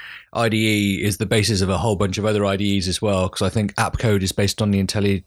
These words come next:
IntelliJ I D E, and I know some, uh, I O S developers use App Code. Uh, they're all from JetBrains, aren't they? And then there's the web one, which I think is called WebStorm, and a Ruby one called RubyMine.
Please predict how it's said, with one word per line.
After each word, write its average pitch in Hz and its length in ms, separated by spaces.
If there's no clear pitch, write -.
IntelliJ 101 760
I 107 140
D 107 220
E, - 20
and 101 100
I 98 60
know 98 160
some, 98 460
uh, 98 440
I 101 240
O 101 40
S 101 140
developers 95 360
use 95 140
App 101 200
Code. 101 320
Uh, 98 160
they're 113 140
all 107 80
from 107 140
JetBrains, 104 500
aren't 104 140
they? 98 260
And 101 260
then 101 160
there's 98 420
the 92 200
web 104 280
one, 104 160
which 101 160
I 98 60
think 98 140
is 87 80
called 92 200
WebStorm, 104 520
and 92 100
a 87 40
Ruby 107 240
one 101 220
called 87 220
RubyMine. 98 600